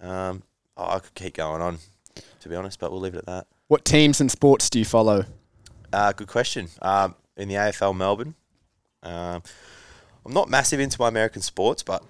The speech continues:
Speaker 1: I sort of follow the Aussies over there. So
Speaker 2: Yep.
Speaker 1: um, I'm loving, um, Josh Giddey at the moment, so I'd say O K C, um, for the N B A. Um, and then for the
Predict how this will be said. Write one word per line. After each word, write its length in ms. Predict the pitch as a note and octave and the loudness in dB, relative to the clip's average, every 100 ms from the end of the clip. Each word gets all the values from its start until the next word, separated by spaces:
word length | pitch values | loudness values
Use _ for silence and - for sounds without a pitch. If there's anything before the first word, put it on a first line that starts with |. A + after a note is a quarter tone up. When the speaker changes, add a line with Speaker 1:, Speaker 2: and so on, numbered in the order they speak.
| _ _ - | _ _ -6
Speaker 1:
I 100 | G2+ | -2
sort 180 | C3 | 0
of 80 | C3 | -2
follow 340 | - A2+ G#2+ G2 | 0 0 2 2
the 120 | F#2+ | 0
Aussies 440 | F#2+ G#2 A2+ - - | 0 -2 -8 -10 -10
over 180 | - G#2 | -6 -2
there. 240 | G#2 B2 D#3 | 0 -2 -2
So 180 | - | 0
Speaker 2:
Yep. 160 | F#2+ F#2 - _ _ - | 0 0 -8 _ _ -10
Speaker 1:
um, 320 | G2 F#2+ F#2+ | -4 -4 -4
I'm 100 | F#2+ | 0
loving, 460 | G2+ G2+ F#2+ F2+ - - | 2 2 -2 -8 -14 -10
um, 280 | F2+ F2 E2+ | -6 -6 -4
Josh 240 | F#2+ - | -6 -6
Giddey 200 | F2+ F2 | -6 -6
at 60 | E2+ | -6
the 60 | |
moment, 260 | F2+ G#2 A#2+ | -6 -6 -6
so 180 | F2 F2 | -4 -4
I'd 100 | - | -2
say 180 | G2 | 0
O 80 | F#2 | 0
K 180 | F2+ F2+ | 0 -2
C, 340 | - F2+ A2+ - | -2 -4 -6 -10
um, 280 | F2+ F2+ E2+ | -10 -8 -8
for 300 | E2 F2+ F2 | -10 -8 -6
the 160 | F2 F2+ | -6 -8
N 100 | F2+ | -4
B 60 | F2 | -4
A. 260 | G2+ C3+ - | -4 -6 -12
Um, 400 | E2 F2 E2+ F2 - - - - - _ - | -8 -6 -6 -10 -20 -20 -20 -20 -20 _ -18
and 160 | G#2 G#2+ | -8 -4
then 340 | G#2+ G#2+ G#2 _ _ _ _ _ _ | -2 -4 -8 _ _ _ _ _ _
for 160 | - A2 | -14 -8
the 380 | A2 G#2 G2+ | -6 -6 -8